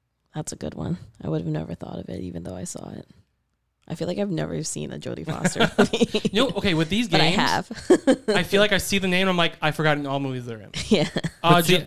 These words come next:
Speaker 3: I gotta play it because I've been holding one out just for this, uh, next one, 'cause I don't know when other movies she's been in.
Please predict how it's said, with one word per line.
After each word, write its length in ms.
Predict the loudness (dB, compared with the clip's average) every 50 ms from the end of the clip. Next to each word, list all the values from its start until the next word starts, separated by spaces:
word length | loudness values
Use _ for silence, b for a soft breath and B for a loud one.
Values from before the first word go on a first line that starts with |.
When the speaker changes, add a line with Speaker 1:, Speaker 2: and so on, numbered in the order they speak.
| _ _ -4
Speaker 3:
I 60 | 0
gotta 240 | 2 2 2 2 0
play 260 | -2 -2 -2 0 0
it 120 | -2 -4 -8
because 360 | -10 -6 -6 -6 -6 -6 -10 -8
I've 160 | -6 -4 -4
been 100 | -4 -4
holding 360 | -4 -2 -4 -2 -2 -2 -2
one 160 | -2 -2 -2
out 300 | -2 -4 -4 -6 -8 -10 -14 -20 _ -4
just 300 | -2 -2 -2 -2 -8 -8
for 120 | -6 -4
this, 260 | -4 -4 -6 -6 -8 -10
uh, 100 | -8 -6
next 300 | -4 -4 -4 -6 -8 -12
one, 220 | -14 -14 -14 -14 -18 _ _ _ _ _ _ -6
'cause 80 | -4
I 60 | -4
don't 100 | -2 -2
know 100 | -2 -4
when 300 | -4 -4 -4 -6 -8 -10 -8
other 160 | -6 -4 -4
movies 300 | -4 -6 -6 -6 -8 -10 -10
she's 140 | -10 -12 -12
been 140 | -12 -12
in. 160 | -12 -12 -12